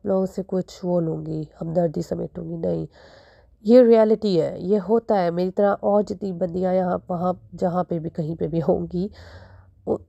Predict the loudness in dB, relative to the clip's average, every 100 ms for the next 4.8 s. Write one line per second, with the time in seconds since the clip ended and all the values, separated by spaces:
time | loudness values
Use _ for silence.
0 | -2 2 4 2 4 4 4 2 -4 -4
1 | -2 0 0 0 -2 -2 -4 -4 -6 -6
2 | -8 -8 -8 -12 -8 -6 -6 -2 0 2
3 | 0 0 0 2 0 0 2 0 2 2
4 | 2 -2 -2 -4 -4 -4 -4 -6